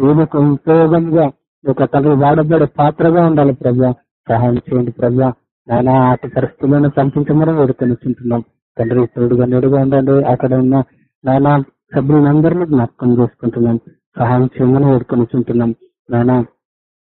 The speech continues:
అదే మరిగా మా ఇండియాని, చైనాని ప్రత్యేకంగా జ్ఞాపకం చేసుకుంటున్నాం ప్రభా.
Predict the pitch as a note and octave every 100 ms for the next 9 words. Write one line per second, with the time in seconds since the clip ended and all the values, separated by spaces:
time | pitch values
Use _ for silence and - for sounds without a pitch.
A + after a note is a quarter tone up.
0 | _ _ _ - F#3 C3+ B2 B2 A#2+ B2+
1 | B2 - C3 B2 C3 C3+ B2+ B2+ B2+ _
2 | _ _ - C3+ C3 C3 C3 C3 - -
3 | C3+ D3 C#3+ D#3 D3+ D3 C3+ B2+ - C3+
4 | C3+ C3 B2+ - B2+ B2+ C3 B2 B2+ B2+